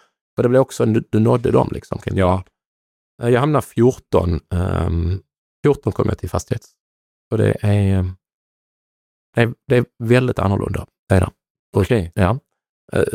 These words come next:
Speaker 1: Livs är ju ett, eh, industriförbund med allt vad det innebär. Här är ett tjänsteförbund. Och det märks både på, eh, medlemmar, föret-,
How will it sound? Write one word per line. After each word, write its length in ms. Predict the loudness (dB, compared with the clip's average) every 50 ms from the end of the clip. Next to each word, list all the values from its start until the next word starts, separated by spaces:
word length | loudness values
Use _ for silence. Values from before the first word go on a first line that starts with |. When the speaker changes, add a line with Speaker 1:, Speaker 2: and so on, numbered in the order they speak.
| 0 -2 -2 -2 -4 -8 -8 _ _ _ -10 -4
Speaker 1:
Livs 400 | 0 2 2 2 2 0 -2 0
är 60 | 0
ju 280 | 2 2 2 4 2 2
ett, 300 | 2 0 _ _ -6 -2
eh, 480 | -2 0 0 -2 -4 -4 -6 -4 -2 -2
industriförbund 560 | -2 0 2 0 2 2 0 0 -2 -2 -6 -6
med 100 | -6 -6 -4
allt 240 | -2 -2 -2 -2 -2
vad 100 | -2 -2
det 40 | -2
innebär. 240 | -2 -2 -4 -2 -2
Här 160 | 0 0 0
är 40 | 0
ett 80 | 0 0
tjänsteförbund. 520 | -2 -2 -2 -4 -6 -6 -4 -4 -6 -8 -12 _ _ _ _ -4
Och 40 | -2
det 60 | 0
märks 200 | 2 2 0 0
både 180 | 0 0 0 0
på, 80 | 2 0 0 0 -4 -8
eh, 160 | -6 -4 -2
medlemmar, 640 | 0 0 0 0 0 0 0 0 0 0 -2 -2 -2
föret-, 360 | 0 0 0 2 0 -2